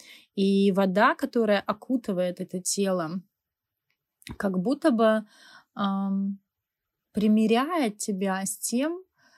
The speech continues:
что, что бы ты ни переживала, какие бы травмы, а, не разрывали тебя, даже если кажется, что это какой-то эмоциональный разрыв, да, вдрызг, а, вот в потерю себя,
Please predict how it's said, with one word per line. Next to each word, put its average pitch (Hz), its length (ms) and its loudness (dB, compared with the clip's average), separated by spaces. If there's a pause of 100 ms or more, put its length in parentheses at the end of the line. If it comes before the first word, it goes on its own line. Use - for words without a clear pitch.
(140)
что, 220 840 -4
что - 340 -2
бы 240 120 0
ты 233 300 0
ни 220 140 0
переживала, 220 840 0
какие 247 460 -2
бы 208 220 0
травмы, 208 840 2 (560)
а, 190 280 -2
не 214 200 6
разрывали 220 640 4
тебя, 196 680 0 (200)
даже 202 360 0
если 202 300 -2
кажется, 190 580 -2
что - 220 -8
это 190 180 -6
какой-то - 280 -6
эмоциональный 208 800 0
разрыв, 180 420 -2
да, 190 180 -2
вдрызг, 196 640 0 (140)
а, 175 200 -10
вот 170 220 -12
в - 240 -16
потерю 202 480 -2
себя, 175 560 -6